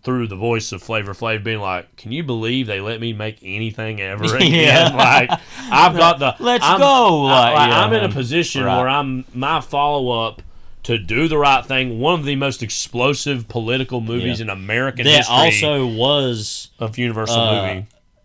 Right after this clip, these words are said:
Speaker 2: that and the fact that Fight the Power being such a big part of that movie that Flava Flav is in and of himself part of that.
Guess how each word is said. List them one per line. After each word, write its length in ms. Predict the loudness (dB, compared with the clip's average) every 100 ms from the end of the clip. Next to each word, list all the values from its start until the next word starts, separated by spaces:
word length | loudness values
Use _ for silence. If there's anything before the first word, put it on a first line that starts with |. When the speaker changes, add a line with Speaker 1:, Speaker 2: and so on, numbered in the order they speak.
| _
Speaker 2:
that 440 | -6 0 4 4 2
and 260 | 0 -2 -4
the 60 |
fact 400 | -2 0 0 -2
that 180 | -8 -8
Fight 300 | -2 -2 -2
the 80 | -10
Power 420 | -2 0 0 -2
being 220 | -4 -6
such 240 | -6 -8 -8
a 60 |
big 240 | -8 -10 -6
part 260 | -4 -4
of 220 | -4 -6 -4
that 240 | -6 -6
movie 300 | -6 -4 -6
that 140 | -8 -10
Flava 340 | -6 -6 -6
Flav 340 | -8 -6 -4
is 140 | -6 -8
in 140 | -8
and 100 | -6
of 140 | -6 -6
himself 520 | -8 -8 -8 -8 -10
part 300 | -8 -4 -4
of 240 | -4 -6 -6
that. 400 | -4 -4 -6